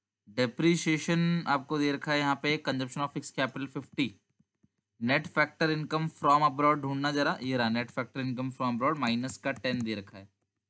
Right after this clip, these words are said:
और नेट इनडायरेक्ट टैक्स आपको दे रखा है सिक्सटी। तो यहाँ पे आंसर आ गया फ़ाइव हंड्रेड फिफ्टी। ये पहला पोर्शन आ गया।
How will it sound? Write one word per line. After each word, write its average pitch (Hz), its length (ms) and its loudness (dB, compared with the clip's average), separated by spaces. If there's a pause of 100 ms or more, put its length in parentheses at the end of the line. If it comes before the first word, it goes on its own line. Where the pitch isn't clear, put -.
(840)
और 113 100 -4
नेट 139 300 0
इनडायरेक्ट 147 400 0
टैक्स 147 300 -2
आपको 151 340 -2
दे 139 140 -2
रखा 135 300 -2
है 147 200 0
सिक्सटी। 127 400 -8 (1500)
तो 113 240 -2
यहाँ 117 280 0
पे 139 100 -2
आंसर 127 340 0
आ 120 100 0
गया 127 220 -2 (1000)
फ़ाइव 131 240 -2
हंड्रेड 123 400 0 (800)
फिफ्टी। 143 360 -4 (4000)
ये 120 80 -10
पहला 131 280 2
पोर्शन 135 400 -2
आ 92 80 -2
गया। 92 220 -10